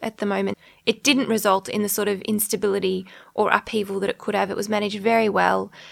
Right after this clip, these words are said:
The opposition and the government are working very closely under this government of national unity. And so they are projecting a message of stability for the international community to invest. One of the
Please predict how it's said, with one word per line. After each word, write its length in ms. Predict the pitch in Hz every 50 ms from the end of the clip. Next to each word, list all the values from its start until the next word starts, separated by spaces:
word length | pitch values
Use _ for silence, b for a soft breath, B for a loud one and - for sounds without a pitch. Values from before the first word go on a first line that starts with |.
| B B B _
The 140 | 226 226 214
opposition 640 | 214 214 233 214 185 214 208 - - 214 202 202 202
and 840 | - 214 208 202 202 196 196 190 190 190 202 208 208 208 214 214 220 - -
the 100 | - -
government 420 | - 196 202 190 208 208 202 - -
are 100 | 202 202
working 400 | 190 208 196 202 - 220 208 202
very 160 | 196 196 190
closely 540 | 190 - - 214 208 208 - - 214 208 196
under 180 | 196 196 196
this 160 | 190 196 190 -
government 380 | - 190 185 196 190 190 -
of 80 | 190 196
national 340 | 196 190 196 - - 214 196
unity. 480 | 190 202 220 220 214 214 208 202 B B B B B B B B
And 140 | 226 226 -
so 80 | 254
they 120 | 233 240 233
are 120 | 226 233
projecting 540 | 233 - 220 - 214 - - - 226 208 202
a 20 |
message 380 | 190 190 190 - - 202 190 202
of 80 | 185 185
stability 580 | - - - 208 202 190 190 190 185 185 - b b b b _
for 120 | - 220
the 140 | 196 190 196
international 460 | 190 - - - 196 - - 208 208
community 640 | - - 202 196 196 190 190 185 196 190 208 214 - -
to 100 | - 214
invest. 360 | 196 190 190 190 185 - -
One 120 | 208 220 226
of 100 | 202 -
the 80 | -